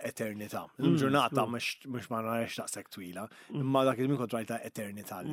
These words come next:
Speaker 2: Mm.
Speaker 1: sena, sena nittrenja. M-, mhux tittrenja, p-, preżenza dejjem
Speaker 2: Mhm,
Speaker 1: hemm kont.
Speaker 2: mhm.
Speaker 1: Mhux inqabduni nagħmel da-, dal-programm darba,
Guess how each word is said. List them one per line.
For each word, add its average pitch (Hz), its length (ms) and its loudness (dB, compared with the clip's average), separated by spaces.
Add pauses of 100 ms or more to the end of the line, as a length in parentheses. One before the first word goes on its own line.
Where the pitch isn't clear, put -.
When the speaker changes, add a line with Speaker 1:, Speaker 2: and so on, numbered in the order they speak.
Speaker 2:
Mm. 131 80 -6
Speaker 1:
sena, 104 340 -4
sena 107 340 -4
nittrenja. 110 640 -8
M-, 180 580 -2
mhux 208 180 4
tittrenja, 131 600 4
p-, - 280 -14 (240)
preżenza 151 640 6
dejjem 139 320 8
Speaker 2:
Mhm, 139 40 6
Speaker 1:
hemm 127 200 4
kont. 151 260 4
Speaker 2:
mhm. 180 140 0 (240)
Speaker 1:
Mhux - 200 -4
inqabduni 135 600 4
nagħmel 123 240 2
da-, 120 140 4
dal-programm 117 640 2
darba, 156 500 4